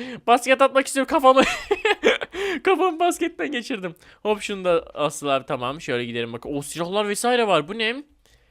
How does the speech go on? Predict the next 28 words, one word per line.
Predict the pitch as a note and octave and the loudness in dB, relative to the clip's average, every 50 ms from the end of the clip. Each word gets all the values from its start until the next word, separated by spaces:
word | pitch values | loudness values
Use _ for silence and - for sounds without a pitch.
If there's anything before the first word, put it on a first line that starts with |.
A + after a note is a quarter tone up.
| _ _ _ _ _ _ - | _ _ _ _ _ _ -8
Bilgisayar | D3+ D#3+ D#3 C3+ - - A3+ A#3 A#3 | -6 -6 -6 -6 -4 -2 0 0 2
var | G#3+ F#3 | 2 2
abi. | E3 D#3 C#3+ C3+ C3+ C3 | 4 4 4 4 2 0
Bir | C#3 | 0
dakika, | D3 C#3 - - - | -2 -2 -2 -2 -4
Ahmet | C#3 D3+ E3+ E3 | -2 -2 -4 -6
Hakan | D#3+ E3 D3+ | -6 -8 -8
kanalına | - D3+ C3 B2+ B2+ B2 B2+ | -10 -10 -10 -10 -10 -10 -8
gireyim. | A#2+ C#3 - B2+ - _ - - - - - - - D3 - | -8 -8 -10 -10 -14 _ -20 -20 -20 -20 -20 -20 -20 -16 -10
Bir | C#3+ | -8
dakika, | C#3+ C#3+ - | -8 -8 -6
şöyle | - D3 C#3 C3 C3+ | -6 -4 -4 -4 -4
gidiyorum. | B2 A#2+ C3+ D3+ D#3+ D#3+ | -6 -4 -4 -6 -4 -6
Burada | C#3 D#3 D3+ | -8 -10 -8
tuvalet | - D#3+ D3 D3+ E3+ E3 D3+ | -4 -4 -2 -2 -2 -2 -2
var. | B2+ B2 C#3 | -4 -4 -4
Bu | F3+ F3+ | -6 -6
ne? | D3+ D3 F3 G3+ A3 _ _ _ _ _ _ _ _ _ _ _ _ _ _ _ _ _ - | -4 -4 -4 -6 -8 _ _ _ _ _ _ _ _ _ _ _ _ _ _ _ _ _ -4
Abi | C3+ C#3 D#3+ E3 | -2 -2 -2 -2
çok | - - A3+ - - | -4 -6 -6 -6 -4
iyi. | G#3+ F3 C#3 B2 A2+ A2+ C3 _ _ _ _ _ _ _ - | -2 -2 0 0 -2 -4 -6 _ _ _ _ _ _ _ -8
Aa, | - E3 E3 E3 | -6 -6 -4 -2
diyor | A#3+ C4+ C4 | -2 -2 -4
ki | - | -4
"We | A3+ G3+ G#3 G#3+ G#3+ | -6 -8 -6 -4 -4
need." | A3+ A3 G#3 - - _ _ _ _ _ - - - - - | -4 -4 -6 -8 -12 _ _ _ _ _ -20 -20 -20 -14 -8
Ha, | G3+ G3 E3 | -8 -6 -4
bunu, | F#3 A3+ A#3+ C#4 C#4 A#3 - - | -2 -2 0 0 0 0 -2 -6